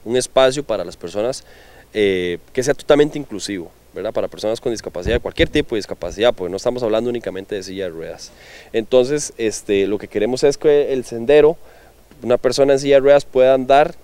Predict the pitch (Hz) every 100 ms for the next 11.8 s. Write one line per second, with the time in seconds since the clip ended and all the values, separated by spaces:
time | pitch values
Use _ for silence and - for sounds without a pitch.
0 | _ _ _ _ - - 101 95 92 98
1 | - 117 123 120 120 120 90 87 107 110
2 | 90 80 92 - 92 90 - - 90 92
3 | 98 117 113 113 110 101 95 95 110 -
4 | 101 95 107 101 98 85 87 110 131 135
5 | - - - - 95 92 98 110 104 101
6 | 107 113 107 110 117 104 90 80 78 82
7 | 78 - 120 139 - 151 - 139 104 85
8 | 82 85 107 143 185 - _ - - 101
9 | 98 87 78 - - 85 82 76 87 80
10 | 78 - 90 87 85 104 107 107 107 -
11 | 107 113 156 - 110 90 87 95